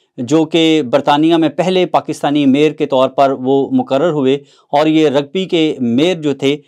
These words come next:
वो बने और म-, नहायत मुमताज़ माहिर तालीम और नहायत शफीक इंसान जो कि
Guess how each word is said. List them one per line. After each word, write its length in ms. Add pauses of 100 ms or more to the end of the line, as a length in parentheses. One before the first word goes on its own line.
(200)
वो 200
बने 360 (340)
और 240 (760)
म-, 240
नहायत 500
मुमताज़ 600
माहिर 300
तालीम 560
और 400
नहायत 640
शफीक 460
इंसान 540 (420)
जो 140
कि 120